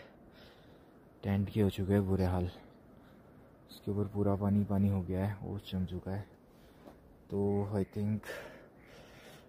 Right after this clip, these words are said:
इसको मैं पानी को थोड़ा सा झाड़ दूंगा and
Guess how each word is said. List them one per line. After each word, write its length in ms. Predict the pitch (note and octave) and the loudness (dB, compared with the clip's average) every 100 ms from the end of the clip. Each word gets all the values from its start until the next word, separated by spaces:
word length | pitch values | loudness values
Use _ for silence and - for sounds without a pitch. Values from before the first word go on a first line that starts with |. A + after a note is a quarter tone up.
| - | -16
इसको 320 | - - A2 | -14 -6 0
मैं 140 | G#2+ G#2+ | 4 4
पानी 280 | G2+ G2+ G#2+ | 6 6 6
को 60 | |
थोड़ा 260 | G#2+ G2+ G#2 | 4 2 4
सा 80 | G#2 | 4
झाड़ 300 | G2+ F#2+ F#2+ | 4 4 4
दूंगा 380 | G#2+ G#2+ A2+ G2 - - - - - - - - - | 4 6 4 2 -8 -20 -20 -20 -20 -20 -20 -18 -2
and 200 | F#2+ F#2+ | 2 2